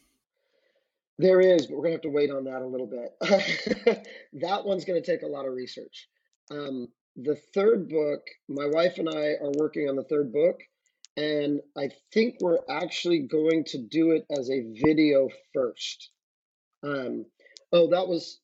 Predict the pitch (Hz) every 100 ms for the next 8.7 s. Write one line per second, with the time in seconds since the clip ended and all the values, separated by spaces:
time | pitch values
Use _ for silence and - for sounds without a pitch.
0 | _ - 202 - 170 170 160 147 139 151
1 | 147 135 160 160 151 131 123 - _ _
2 | - 123 147 - 185 185 180 170 170 170
3 | - - 160 151 143 143 143 131 131 143
4 | 131 - - 143 156 - 139 139 143 160
5 | 180 - 139 - 147 139 135 - - -
6 | _ _ _ _ _ - 143 160 170 170
7 | 165 127 113 165 135 131 170 175 160 139
8 | 139 139 139 135 135 131